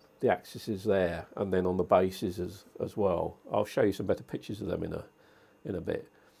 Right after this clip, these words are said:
So I got it all wired in, um, and used some twin core cable, and then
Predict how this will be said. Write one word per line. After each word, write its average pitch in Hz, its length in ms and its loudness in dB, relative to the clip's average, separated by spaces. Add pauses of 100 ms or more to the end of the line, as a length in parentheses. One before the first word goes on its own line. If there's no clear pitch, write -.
(440)
So 123 140 2
I - 20 4
got 139 140 6
it - 60 6
all 123 140 8
wired 104 360 10
in, 92 320 0 (300)
um, 95 320 -6 (1040)
and 107 180 0
used 107 240 6
some 110 100 -6
twin 117 280 0
core 107 240 6
cable, 98 600 4 (1160)
and 104 180 2
then 104 300 6